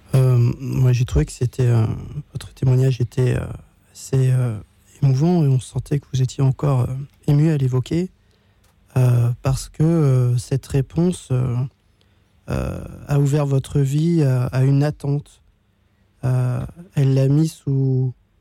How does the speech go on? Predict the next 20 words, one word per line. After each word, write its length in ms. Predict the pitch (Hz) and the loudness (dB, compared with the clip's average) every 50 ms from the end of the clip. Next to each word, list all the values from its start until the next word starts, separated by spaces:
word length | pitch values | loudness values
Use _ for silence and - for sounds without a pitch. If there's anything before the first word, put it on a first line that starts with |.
| _ _ | _ _
sous 140 | - - 147 | -6 -2 0
le 80 | 139 | 0
signe 240 | 135 - - 175 165 | 0 0 0 0 0
d'une 160 | 143 143 139 | 2 2 2
attente, 400 | 135 131 - - 151 147 156 151 | 0 0 -2 -2 -2 -2 0 -2
d'une 240 | 139 135 131 135 139 | 0 0 0 2 0
espérance. 680 | 147 - - - 147 135 131 143 147 151 - - - _ _ _ _ _ _ _ _ _ _ _ _ _ _ _ _ - | 0 -2 -4 -2 -2 -2 0 -2 -4 -6 -8 -14 -20 _ _ _ _ _ _ _ _ _ _ _ _ _ _ _ _ -10
Euh, 100 | - 62 - - - - - - | -8 -8 -8 -10 -12 -14 -12 -8
il, 400 | - 151 139 139 - - - - - - - - - - - 107 | -4 -2 -2 -2 -4 -6 -8 -14 -16 -18 -20 -20 -20 -20 -20 -20
c'est 220 | - - - - 139 | -20 -16 -12 -8 -4
comme 160 | - 160 165 | -2 -2 -2
s'il 260 | - - - 143 135 | -4 -6 -4 -2 0
l'avait 320 | 127 131 127 127 139 139 143 | 0 2 2 2 2 2 2
ouverte, 640 | 160 165 156 156 151 156 180 - - - - _ _ _ _ _ _ _ _ _ _ _ _ _ _ - | 2 0 0 0 -2 -2 -2 -6 -12 -20 -20 _ _ _ _ _ _ _ _ _ _ _ _ _ _ -4
comme, 260 | - 139 135 139 135 | -2 0 2 2 2
euh, 120 | 127 127 | 2 0
tracer 400 | 123 - - 151 147 - - 156 | -2 -2 -2 -2 -2 -2 0 0
un 140 | 151 143 143 | 2 2 2
sillon, 680 | - - - - 151 147 151 151 160 170 175 165 156 139 | 0 -2 -6 -4 -2 0 2 2 2 2 2 2 2 0
euh, 240 | 135 131 131 135 | 0 -2 -2 -4